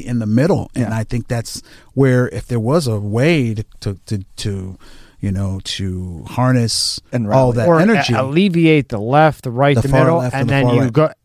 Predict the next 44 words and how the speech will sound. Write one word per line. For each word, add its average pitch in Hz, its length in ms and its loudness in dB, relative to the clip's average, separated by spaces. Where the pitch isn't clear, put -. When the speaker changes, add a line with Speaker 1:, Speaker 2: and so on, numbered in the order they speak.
Speaker 3:
whoever 170 400 4
wants 185 260 2
to 160 100 -4
run 156 280 0
goes 143 300 0
and 190 100 -4
runs. 156 400 -2
Speaker 1:
Yes. 104 240 -2
Speaker 3:
There 143 160 0
is 156 160 0
no 185 180 2
left, 165 340 4
no 156 120 2
right, 143 320 2
no 147 100 -2
middle. 139 340 0
So 131 180 -8
that 143 200 0
way, 143 160 2
if 127 120 -6
you 131 80 -6
go 143 200 2
into 143 220 -2
your 131 160 -2
job 127 380 0
and 127 120 -4
you 123 60 -6
say, 139 180 -6
"I'm 123 180 -4
a 127 60 -6
Republican," 131 720 -2
but 123 240 -6
Speaker 1:
Right. 98 160 -2
Speaker 3:
the 135 80 -4
boss 139 400 2
is 123 220 -4
a 117 160 -6
Democrat, 127 560 -2
you 123 80 -4
don't 120 140 -4
have 113 180 -4
a 110 40 -8
job. 113 400 -2
Speaker 1:
Right. 98 220 -4